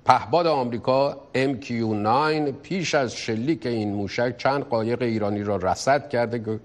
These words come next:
که به سمت نفتکش‌ها در حال حرکت بودند. اینا همه آرشیو و سنده و قاعدتاً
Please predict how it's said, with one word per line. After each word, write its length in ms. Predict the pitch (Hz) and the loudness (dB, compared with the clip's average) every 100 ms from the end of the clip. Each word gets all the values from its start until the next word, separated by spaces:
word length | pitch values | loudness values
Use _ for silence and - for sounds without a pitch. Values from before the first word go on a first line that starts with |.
| - | -8
که 100 | - | -4
به 100 | 113 | -2
سمت 500 | 104 107 107 120 123 120 - - - | -2 -4 -4 -2 -2 -4 -14 -20 -6
نفتکش‌ها 580 | 110 117 117 - 113 135 | 2 4 4 0 -2 0
در 180 | 135 107 | 2 2
حال 280 | 110 131 135 - - - - | 0 0 -2 -6 -20 -20 -16
حرکت 560 | - 135 131 123 135 107 | 4 4 4 2 0 0
بودند. 220 | 104 107 | -2 0
اینا 200 | 127 151 | 2 2
همه 160 | 147 | 2
آرشیو 600 | 151 131 110 - - 131 | 2 2 2 -2 -4 -4
و 120 | 127 113 | -2 -2
سنده 480 | - 110 107 113 | -2 -2 0 0
و 100 | 123 | 0
قاعدتاً 800 | 117 - 107 104 101 95 123 127 | -2 0 2 2 0 0 0 0